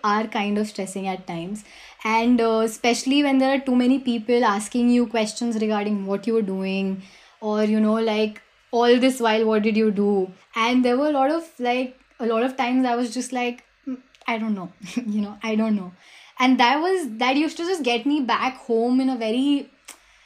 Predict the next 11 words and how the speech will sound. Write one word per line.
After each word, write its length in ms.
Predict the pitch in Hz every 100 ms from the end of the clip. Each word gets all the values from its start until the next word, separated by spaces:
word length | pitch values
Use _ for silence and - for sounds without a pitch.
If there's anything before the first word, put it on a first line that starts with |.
| _
you 120 | 240
know, 260 | 262 320 285 - _
uh, 240 | 240 233 226
you're 140 | 247
just 200 | 254 285
very 260 | 233 240 277
sad 380 | - 214 208 220
about 240 | 220 220
the 100 | 226
fact 300 | 214 196 208
that 280 | 220 220